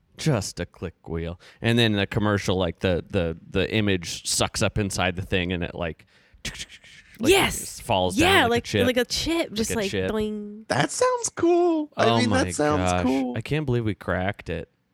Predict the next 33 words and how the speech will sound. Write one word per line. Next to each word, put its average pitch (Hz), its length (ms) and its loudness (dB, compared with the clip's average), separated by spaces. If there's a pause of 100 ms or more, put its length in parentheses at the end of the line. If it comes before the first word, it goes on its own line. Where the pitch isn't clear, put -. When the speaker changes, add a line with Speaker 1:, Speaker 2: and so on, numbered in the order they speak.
Speaker 1:
I - 20 -8
can't 104 240 -4
Speaker 3:
Yeah. 113 60 0
Speaker 1:
believe 110 180 2
we 98 80 -2
cracked 92 280 -4
Speaker 2:
Oh 95 80 -4
my - 80 -4
God, 240 160 -2
Speaker 1:
it. 214 40 -2
Speaker 2:
we 214 80 -2
have 247 140 -4
to 208 320 -4
make 180 200 -8
this 143 140 -12
happen. 170 520 -12 (100)
Speaker 1:
Well, 104 100 -8
let's 113 160 -6
call 127 240 0
Tim 131 240 0
Apple 135 560 -2
and 110 220 -14 (560)
tell 165 240 -2
him 127 100 -2
about 85 400 -4
it. 85 160 -12 (800)
Speaker 3:
From - 220 -8
the 107 60 -6
Speaker 1:
Do 104 60 -2
you - 60 -6
Speaker 3:
Santa 110 300 -2
Claus. 131 600 -4 (920)
Speaker 1:
Huh? 180 320 0